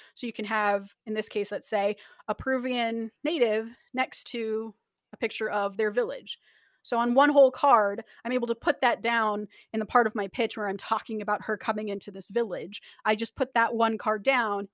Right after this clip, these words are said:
and they see not only the people, but also a picture of the village on one card. It's a way to kinda cheat, have a few more photos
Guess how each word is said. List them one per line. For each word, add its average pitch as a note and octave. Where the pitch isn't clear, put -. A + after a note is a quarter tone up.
and A3
they G#3+
see A#3+
not A3
only G#3+
the G#3
people, A3+
but C4
also A#3+
a G#3+
picture G#3
of F#3+
the F#3
village F3
on F#3
one D#3+
card. -
It's B3+
a E4+
way F4
to E4+
kinda C4+
cheat, C#4
have B3
a B3
few B3
more A3+
photos A#3+